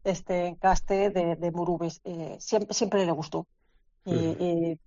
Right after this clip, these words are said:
Speaker 1: y le surgió la oportunidad, pues, eh, comprárselo a los hermanos Lozano, que lo tuvieron, no sé si dos o tres años en su poder.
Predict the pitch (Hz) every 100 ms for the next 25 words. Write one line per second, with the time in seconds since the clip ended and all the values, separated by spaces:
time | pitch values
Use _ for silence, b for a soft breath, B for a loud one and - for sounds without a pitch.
0 | - 202 185 175 196 170 - 196 190 185
1 | 180 175 180 196 233 254 - 170 156 -
2 | 170 160 151 147 165 175 165 170 165 151
3 | - 151 156 160 165 196 208 175 156 147
4 | 156 160 160 156 160 160 151 160 170 156
5 | 156 165 160 - 156 156 151 165 165 185